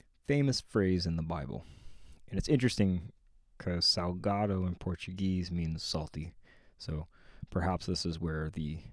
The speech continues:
filmmakers got some of the title from. Uh, and one of the co-directors of the film is actually Salgado's son, so very possible. Speculation, though. Um, so salt of the earth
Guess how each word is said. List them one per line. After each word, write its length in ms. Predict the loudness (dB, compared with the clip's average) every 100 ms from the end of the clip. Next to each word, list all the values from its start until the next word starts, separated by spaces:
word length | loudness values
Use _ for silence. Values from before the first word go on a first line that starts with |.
| -16 0
filmmakers 600 | 2 2 0 -2 -4 -4
got 240 | -4 -6
some 180 | -6 -6
of 60 | -8
the 80 |
title 320 | -8 -8 -8 -8
from. 280 | -6 -6 -8 -18 -20 -20 -20 -14 -8
Uh, 280 | -6 -6 -10 -14 -20 -20 -20 -14
and 440 | -4 0 2 2 6
one 140 | 6
of 100 | 8
the 220 | 8 6
co-directors 680 | 8 8 10 6 4 2 0
of 180 | 0 -2
the 80 | -2
film 360 | 0 2 2
is 80 | 0
actually 520 | -2 -2 -4 -4 -4 -8 -6
Salgado's 760 | -4 -4 -2 -2 -2 -4 -6 -10
son, 340 | -6 -2 -2
so 200 | -4 -8 -8
very 160 | -6 -4
possible. 500 | -6 -10 -6 -4 -4 -8 -18 -18 -18 -18 -10
Speculation, 760 | -2 2 4 4 0 -2 -2 -4
though. 760 | -4 -6 -10 -12 -12 -10 -2
Um, 420 | 2 4 4 0 -2 -8
so 180 | 0 2
salt 400 | 2 4 2 2
of 80 | 0
the 120 | 0 2
earth 320 | 2 0